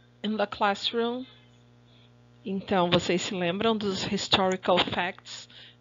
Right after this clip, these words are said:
O que a gente disse, o que, que eles envolviam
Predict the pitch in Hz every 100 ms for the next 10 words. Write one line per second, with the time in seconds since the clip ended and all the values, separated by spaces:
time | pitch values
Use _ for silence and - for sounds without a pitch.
0 | - - 196 208 196 185 190 208 - 202
1 | 196 - 196 185 185 196 185 180 170 -
2 | 202 208 196